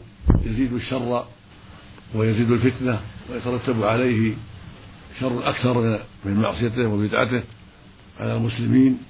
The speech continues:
أو هو يزداد شره وبلاؤه، فإن حينئذ، فإنه حينئذ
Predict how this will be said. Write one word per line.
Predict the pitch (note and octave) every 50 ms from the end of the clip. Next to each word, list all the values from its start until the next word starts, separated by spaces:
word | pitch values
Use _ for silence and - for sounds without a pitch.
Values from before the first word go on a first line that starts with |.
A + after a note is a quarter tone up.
| - - - - - - - - - - - - - -
أو | D3 D3+ D3
هو | A#2 B2
يزداد | C3 B2+ A#2+ A2+ G#2+ B2 B2 A#2+ A2+ A2+
شره | - B2+ C3 A#2+ B2 B2+ G2+ G#2+ A#2 - - - - - - - - - - - F#2
وبلاؤه، | F#2 F#2 G#2 A2+ B2 B2+ C#3 C#3 C#3 A#2+ A2 - - - - - - - - - - - - -
فإن | D3+ D#3+ E3 C#3+ B2 A2
حينئذ، | G2+ A2 A2+ A2 G#2+ B2 A#2+ A2 G#2+ G#2 G#2+ G#2+ - - -
فإنه | A2+ B2 C#3+ C#3 B2 A2 G2+ E2+
حينئذ | G#2 A2 A2 A2 C3 C3 B2+ B2+